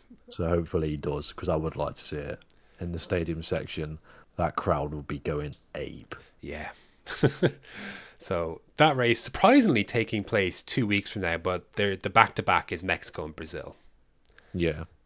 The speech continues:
Speaker 2: So
Speaker 1: I, I would have thought it'd have been the opposite way around.
Speaker 2: Same.
Speaker 1: Been Cota and Mexico, but sure, F I A know what they're doing, and F one know what they're doing.
Speaker 2: <laughs>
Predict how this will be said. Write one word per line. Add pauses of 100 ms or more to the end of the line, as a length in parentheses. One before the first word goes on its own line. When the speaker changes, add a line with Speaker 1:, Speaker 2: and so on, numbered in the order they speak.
(100)
Speaker 2:
So
Speaker 1:
I,
I
would
have
thought
it'd
have
been
the
opposite
way
around.
Speaker 2:
Same.
Speaker 1:
Been
Cota
and
Mexico,
but (760)
sure, (100)
F
I
A (220)
know
what
they're (160)
doing, (160)
and
F
one
know
what
they're
doing. (360)
Speaker 2:
<laughs>